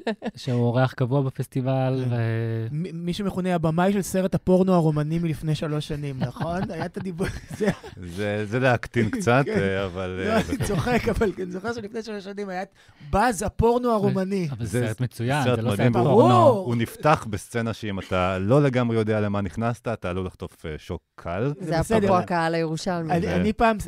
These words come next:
Speaker 3: אה, אה, חבר שלי שאל, "תגיד, איך קוראים לסרט הזה עם בן סטילר במוזיאון? אני מת ללכת אליו." אז אמרתי לו, "שורט בס, זה מציג בסינמטק."
Speaker 1: <laughs>
Speaker 3: ואז, אה, הוא התקשר אליי אחר כך בעצבים. כן.
Speaker 1: לא אהב את זה, לא.
Speaker 3: פחות.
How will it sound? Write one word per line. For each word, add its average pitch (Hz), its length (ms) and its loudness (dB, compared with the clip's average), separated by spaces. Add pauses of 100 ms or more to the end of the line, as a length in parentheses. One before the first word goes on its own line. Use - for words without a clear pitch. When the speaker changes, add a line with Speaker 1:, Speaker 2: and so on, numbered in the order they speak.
Speaker 3:
אה, 143 280 -6
אה, 131 200 -10
חבר 135 240 -10
שלי 202 120 -12
שאל, 185 180 -8
"תגיד, 170 280 -10
איך 247 140 -8
קוראים 294 260 -6
לסרט 160 420 -6
הזה 135 200 -8
עם 131 160 -8
בן 147 180 -4
סטילר 143 400 -8
במוזיאון? 127 640 -6
אני 123 140 -12
מת 143 160 -10
ללכת 175 240 -8
אליו." 143 100 -8
אז 127 80 -10
אמרתי 160 160 -8
לו, 170 100 -4
"שורט 220 300 -2
בס, 147 260 -8
זה 147 80 -8
מציג 180 300 -6
בסינמטק." 180 580 -2
Speaker 1:
<laughs> - 140 0 (2250)
Speaker 3:
ואז, 151 380 -6
אה, 143 220 -8
הוא 127 80 -10
התקשר 123 380 -14
אליי 113 120 -10
אחר 110 200 -12
כך - 200 -16
בעצבים. 104 460 -14
כן. 196 160 0
Speaker 1:
לא 190 40 -2
אהב 190 280 -2
את 143 100 -10
זה, 147 100 -10 (300)
לא. 180 60 -12 (360)
Speaker 3:
פחות. 165 460 0